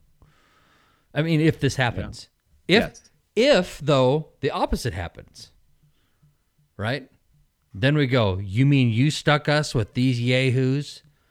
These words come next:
Speaker 1: for however much longer they're here?"
Speaker 2: Yes.
Speaker 1: Right? Uh, no, I don't think that that's gonna necessarily be the case, but if that happens,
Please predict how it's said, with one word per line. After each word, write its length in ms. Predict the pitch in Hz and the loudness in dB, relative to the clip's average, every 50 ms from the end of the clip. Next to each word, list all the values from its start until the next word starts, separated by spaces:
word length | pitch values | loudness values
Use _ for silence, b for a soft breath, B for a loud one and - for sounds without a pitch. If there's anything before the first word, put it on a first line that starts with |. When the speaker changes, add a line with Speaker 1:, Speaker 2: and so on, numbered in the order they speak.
| _ _ _ _ _ _ _ _ _ _ _ _ _ | _ _ _ _ _ _ _ _ _ _ _ _ _
Speaker 1:
for 360 | - - - 113 107 101 95 - - _ _ _ _ _ _ _ - | -20 -8 -6 -4 -4 -4 -6 -8 -14 _ _ _ _ _ _ _ -6
however 360 | 110 110 120 123 120 123 117 | -4 -2 -2 -2 -2 -2 0
much 260 | 117 120 120 - - | 0 0 -2 -2 -4
longer 320 | 123 117 117 120 113 117 113 | -4 -2 -2 -2 -2 -2 -2
they're 200 | 117 120 117 107 | 0 0 0 0
here?" 360 | 117 120 120 127 131 123 - _ _ - | 0 -2 -2 -2 -4 -6 -8 _ _ -10
Speaker 2:
Yes. 480 | 101 98 110 113 110 113 117 - - - _ _ | -6 -4 -2 -2 -2 -4 -6 -12 -18 -20 _ _
Speaker 1:
Right? 260 | - 104 107 120 - - - | -6 -4 -4 -4 -4 -8 -8
Uh, 100 | - 160 | -6 -2
no, 120 | 175 175 147 | 0 2 2
I 80 | 139 | 2
don't 200 | 151 156 127 104 | 2 2 0 -2
think 140 | 107 127 101 | -4 -6 -6
that 60 | 110 | -6
that's 200 | 101 107 98 - | -6 -6 -6 -6
gonna 220 | - 98 90 85 80 - _ _ _ - - - | -6 -8 -6 -8 -8 -12 _ _ _ -20 -20 -20
necessarily 360 | - 76 - - 90 85 78 | -20 -20 -18 -16 -14 -14 -14
be 100 | 73 73 | -14 -16
the 80 | 80 78 | -16 -14
case, 340 | - - 80 73 73 - | -12 -10 -10 -10 -10 -12
but 160 | - - - - _ _ _ _ _ _ _ _ _ _ _ - - - _ _ _ _ _ - - _ - | -12 -14 -14 -14 _ _ _ _ _ _ _ _ _ _ _ -20 -20 -20 _ _ _ _ _ -20 -20 _ -8
if 120 | - - - | -8 -4 -2
that 140 | 127 120 | 0 0
happens, 600 | 123 143 202 - - 71 80 78 - - - - | 0 0 -2 -4 -6 -10 -10 -12 -12 -16 -20 -20